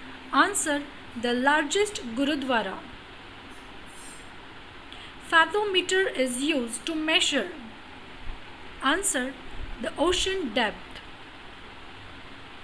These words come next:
For galvanizing iron, which metal is used? Answer, zinc. What was the name of atom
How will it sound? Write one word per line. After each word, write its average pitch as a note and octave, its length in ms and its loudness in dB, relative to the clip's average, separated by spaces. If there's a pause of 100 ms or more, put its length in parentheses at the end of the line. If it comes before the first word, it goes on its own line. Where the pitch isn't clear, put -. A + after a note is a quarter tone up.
(440)
For F#4 280 4
galvanizing C#4+ 840 6 (120)
iron, B3+ 460 4 (320)
which F#4+ 260 4
metal C#4 380 4
is C4 260 0
used? G#3+ 380 0 (1200)
Answer, D#4 500 6 (400)
zinc. A#3+ 500 4 (2000)
What F4 240 4
was G4+ 280 6
the G#4 80 4
name B3 320 6
of C4 280 2
atom B3 540 4